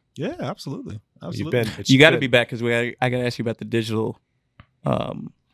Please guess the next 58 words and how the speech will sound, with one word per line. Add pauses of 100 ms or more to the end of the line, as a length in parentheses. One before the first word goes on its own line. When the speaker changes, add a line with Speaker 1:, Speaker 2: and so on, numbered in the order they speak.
Speaker 3:
real
estate
market.
So
Speaker 1:
We,
that's
gonna
Speaker 3:
that's
Speaker 1:
be
Speaker 3:
a
Speaker 1:
a
Speaker 3:
cliff.
Speaker 1:
whole
Speaker 3:
That's
a
teaser.
Speaker 1:
Yes,
Speaker 3:
We'll
Speaker 1:
we
Speaker 3:
come
back
Speaker 1:
need
Speaker 3:
for
Speaker 1:
to,
Speaker 3:
that
one.
Speaker 1:
we
need
to
talk
about
that.
We
need
to
let
the
world
know, (340)
um,
because,
like, (100)
this
is,
I'm
gonna
be
straight
up
with
you.
This
is
a
teaser
for
it. (200)
Speaker 3:
Mm-hmm.